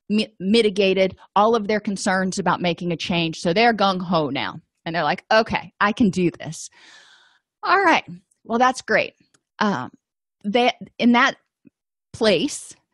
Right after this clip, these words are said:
they're in what we call the action stage of change. Now, some of your clients, when you're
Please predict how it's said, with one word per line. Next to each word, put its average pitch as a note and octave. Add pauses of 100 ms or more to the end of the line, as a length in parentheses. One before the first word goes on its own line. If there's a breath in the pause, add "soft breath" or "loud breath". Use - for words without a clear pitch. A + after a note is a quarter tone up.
they're A#3+
in A#3
what A3+
we A3
call A3
the G#3
action F3
stage D3
of -
change. - (680 loud breath)
Now, B3+
some F4
of F#4
your F4
clients, C#4+
when A#3
you're A3+